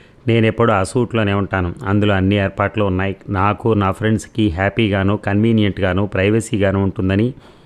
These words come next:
ఇయర్లీ రెంటల్ సిస్టమ్ మీద డాడీ తీసుకున్నారు."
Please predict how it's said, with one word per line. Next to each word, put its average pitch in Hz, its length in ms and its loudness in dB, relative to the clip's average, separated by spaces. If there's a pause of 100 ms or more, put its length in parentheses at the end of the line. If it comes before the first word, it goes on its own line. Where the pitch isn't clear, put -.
(160)
ఇయర్లీ 117 440 2
రెంటల్ 101 400 0
సిస్టమ్ 104 380 -2
మీద 101 120 2
డాడీ 98 420 0
తీసుకున్నారు." 95 580 -4